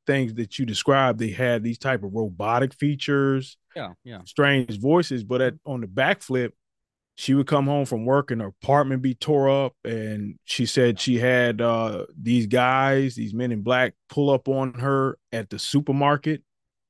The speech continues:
Speaker 1: and threatening her, and then turn around and they just gone like the wind. I mean, it was just a snap of finger, gone.
Speaker 2: Yep.
Speaker 1: And she said that,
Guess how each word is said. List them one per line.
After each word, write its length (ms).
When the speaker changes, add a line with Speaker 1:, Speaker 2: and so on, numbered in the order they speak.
Speaker 1:
and 440
threatening 520
her, 500
and 240
then 240
turn 300
around 400
and 140
they 120
just 300
gone 360
like 240
the 60
wind. 340
I 80
mean, 200
it 100
was 120
just 220
a 60
snap 360
of 100
finger, 300
gone. 500
Speaker 2:
Yep. 180
Speaker 1:
And 300
she 140
said 300
that, 200